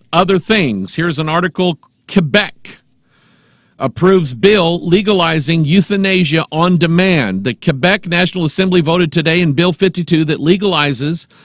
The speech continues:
euthanasia on demand in the Canadian province. Um, euthanasia, you know what that is? That is,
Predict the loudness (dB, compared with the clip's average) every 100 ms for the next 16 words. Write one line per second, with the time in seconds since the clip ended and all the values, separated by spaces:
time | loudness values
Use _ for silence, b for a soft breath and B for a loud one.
0 | B B B 2 4 4 2 2 0 0
1 | -2 -2 0 0 0 0 0 0 -2 -2
2 | 0 0 0 -2 0 0 2 0 -2 -6
3 | -14 -18 _ _ _ _ _ _ _ _
4 | _ -20 _ -8 -2 0 0 0 -2 -6
5 | -6 0 0 0 0 0 0 -2 -4 -4
6 | -2 -2 0 0 0 -4 -8 _ _ _
7 | _ _ _ _ _ _ _ 0 0 2
8 | 0 2 0 -6